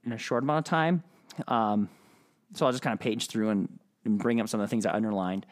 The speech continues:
Uh, two important rules of hermeneutics. So anytime you're reading something and deciding, "What does this mean?" There's two rules. One, you must have a reason for your interpretation. Two, your reasoning must be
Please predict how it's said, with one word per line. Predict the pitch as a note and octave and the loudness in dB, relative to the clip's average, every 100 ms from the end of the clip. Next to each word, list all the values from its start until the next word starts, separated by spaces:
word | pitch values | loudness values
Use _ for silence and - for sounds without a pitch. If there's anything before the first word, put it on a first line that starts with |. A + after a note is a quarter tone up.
| - - - - - _ - | -20 -20 -20 -20 -20 _ -4
Uh, | B2+ A#2+ A2+ | 2 4 4
two | - G3 | 6 6
important | E3+ E3+ B2 A#2 | 6 6 6 4
rules | C3 D#3 | 4 4
of | D3+ | 4
hermeneutics. | D#3 D#3+ D#3+ E3 G3 - - - _ - - - - - | 4 6 6 6 4 0 -8 -10 _ -20 -20 -20 -20 -8
So | - A#2+ | 2 4
anytime | B2+ B2 A2+ | 4 4 6
you're | G#2+ G2 | 6 6
reading | A2 A#2 | 6 4
something | C3+ C3 B2 C#3+ | 4 2 4 4
and | A2+ | 4
deciding, | G2+ - A2+ G2+ A2 G#2+ A#2 - - - _ _ - | 2 2 2 4 4 4 2 -4 -20 -20 _ _ -2
"What | C#3+ | 2
does | B2+ A2 | 4 2
this | G#2+ | 2
mean?" | G2 G2+ B2+ E3 - - _ _ _ _ | 4 4 4 2 -4 -20 _ _ _ _
There's | A#2+ B2+ | 0 0
two | - F3 | 4 4
rules. | E3 F3+ - - | 6 4 2 0
One, | A2 A#2+ G3 A3+ - - - - - _ | 4 4 4 2 -2 -20 -16 -16 -18 _
you | - | 2
must | A2+ D3+ | 6 6
have | F3+ E3 | 6 6
a | F3 | 4
reason | F3+ A3 D#3 G#2+ | 6 6 6 4
for | B2 | 4
your | A2 A2+ | 4 4
interpretation. | - A#2+ A2+ - A2+ - G#2 A2 - _ _ _ _ | 2 2 2 2 2 4 2 0 -6 _ _ _ _
Two, | - A3 F#3+ F#3+ - _ _ _ | 4 6 6 4 -4 _ _ _
your | B2+ C#3 | 4 6
reasoning | D3 F3 E3 D3+ | 6 6 6 6
must | C3 D#3 | 6 4
be | C3+ D3 F3 | 4 6 4